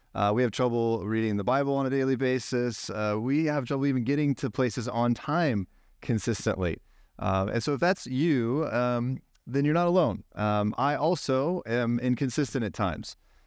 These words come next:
Uh, one way, uh, I'll share with you I've been inconsistent, um, is inconsistent in my daily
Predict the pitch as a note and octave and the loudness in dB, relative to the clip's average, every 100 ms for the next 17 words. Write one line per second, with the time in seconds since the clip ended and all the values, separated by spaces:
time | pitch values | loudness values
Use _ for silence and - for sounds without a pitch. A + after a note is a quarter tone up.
0 | _ - G#2 A#2+ A3 G3 A#2+ C3 F#3 - | _ -2 0 4 4 4 4 2 0 -6
1 | - A2+ A2 B2 A#2 A2+ A2+ A2 A2+ A2+ | -4 -4 0 0 0 0 0 0 0 0
2 | A#2 A#2 - A#2 - G#2+ C3+ - A2 A2 | 0 0 0 -2 0 -2 -2 -4 -2 -2
3 | A2+ A#2 A#2 A2+ C#3 C#3+ D3 - C#3 - | -2 -2 -4 -4 -2 0 -2 -2 -4 -2
4 | B2+ A#2 A#2+ A#2 A2+ A2+ _ _ _ G#2+ | -4 0 0 2 0 -4 _ _ _ 0
5 | A#2+ C3+ C3+ C3 | 2 4 2 2